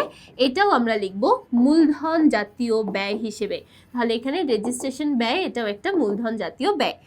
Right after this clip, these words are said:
তারপর চলে যাচ্ছি বিনিয়োগের সুদ। দেখো, বিনিয়োগের সুদ, এটাও কিন্তু হ-, হয় কি, আমাদের ব্যবসা প্রতিষ্ঠানের জন্য একটা আয়কে নির্দেশ করে।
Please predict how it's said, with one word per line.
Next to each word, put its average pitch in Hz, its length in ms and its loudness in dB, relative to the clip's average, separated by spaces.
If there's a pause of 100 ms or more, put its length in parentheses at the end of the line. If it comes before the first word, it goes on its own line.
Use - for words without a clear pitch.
(240)
তারপর 285 240 4
চলে 339 280 4
যাচ্ছি 320 280 2
বিনিয়োগের 294 640 0 (220)
সুদ। 349 360 4 (360)
দেখো, 254 180 -2
বিনিয়োগের 302 520 2
সুদ, 320 380 2 (320)
এটাও 339 280 2
কিন্তু 359 320 2 (160)
হ-, 254 380 -6
হয় 311 180 2
কি, 453 60 4 (120)
আমাদের 254 260 0 (120)
ব্যবসা 240 300 4
প্রতিষ্ঠানের 320 640 0
জন্য 302 220 -2
একটা 370 240 2 (140)
আয়কে 285 520 4
নির্দেশ 226 460 0
করে। 196 240 -4